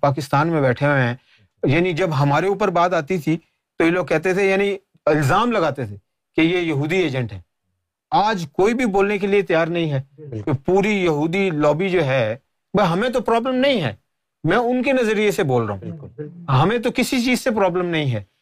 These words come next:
Speaker 1: نہ ہمیں، ہم اس بات کا کہہ رہے ہیں کہ جی یہودیوں وہاں پہ آ رہے ہیں، اس سے ہمیں کوئی فرق نہیں پڑتا۔ لیکن آپ تو یہ کہتے تھے نا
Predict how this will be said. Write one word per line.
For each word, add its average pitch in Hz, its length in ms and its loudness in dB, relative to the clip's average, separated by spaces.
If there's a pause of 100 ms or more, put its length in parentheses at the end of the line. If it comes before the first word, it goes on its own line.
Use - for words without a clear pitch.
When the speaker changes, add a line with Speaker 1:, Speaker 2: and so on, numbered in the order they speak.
(240)
Speaker 1:
نہ 143 160 0
ہمیں، 202 460 0
ہم 170 260 0
اس 170 180 0
بات 170 240 2
کا 196 80 0
کہہ 180 140 2
رہے 180 120 0
ہیں 185 120 -2
کہ 180 100 -2
جی 175 100 0
یہودیوں 170 680 0
وہاں 147 260 0
پہ 165 120 -2
آ 151 160 4
رہے 165 100 -2
ہیں، 160 140 -2 (400)
اس 180 140 2
سے 214 180 0
ہمیں 208 160 0
کوئی 226 180 0
فرق 214 220 -2
نہیں 220 160 -2
پڑتا۔ 127 280 -2 (340)
لیکن 165 320 0
آپ 190 280 0
تو 226 80 0
یہ 226 120 2
کہتے 202 300 0
تھے 190 120 -2
نا 226 160 0